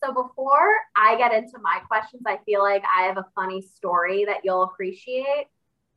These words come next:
So I worked at Marriott for a number of years before kind of going off into the self-employed world. And I was working on property at a lot of different hotels,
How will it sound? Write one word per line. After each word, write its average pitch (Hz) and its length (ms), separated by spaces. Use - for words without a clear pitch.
So 214 460
I 226 140
worked 262 260
at 214 140
Marriott 196 420
for 196 100
a 185 60
number 185 320
of 185 160
years 170 320
before 175 720
kind 180 180
of 165 160
going 170 380
off 175 240
into 185 160
the 180 200
self-employed 170 760
world. 151 380
And 175 400
I 214 140
was 214 180
working 240 320
on 202 400
property 190 460
at 180 100
a 175 80
lot 175 280
of 175 160
different 185 420
hotels, - 640